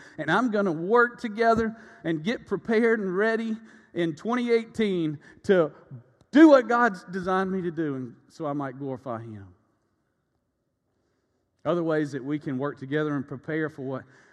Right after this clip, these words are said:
we all should do as the body of Christ is our testimony.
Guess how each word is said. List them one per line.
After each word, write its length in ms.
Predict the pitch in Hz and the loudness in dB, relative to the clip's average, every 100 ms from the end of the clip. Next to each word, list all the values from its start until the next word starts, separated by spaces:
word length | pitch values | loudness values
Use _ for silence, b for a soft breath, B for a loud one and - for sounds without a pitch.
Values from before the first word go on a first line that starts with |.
| b | b
we 240 | 160 214 | -4 -4
all 420 | 214 208 240 240 220 | 2 4 6 4 2
should 200 | 190 160 | -2 -2
do 140 | 175 | -2
as 100 | 147 | -2
the 60 | 147 | -2
body 280 | 147 147 | 0 0
of 100 | 139 | -2
Christ 560 | - 151 143 143 165 - | -6 -4 0 0 -2 -6
is 240 | 165 143 - | -6 -6 -8
our 240 | 156 175 180 | -4 -2 -4
testimony. 800 | - 208 190 - 143 117 95 | -6 -8 -8 -14 -14 -14 -16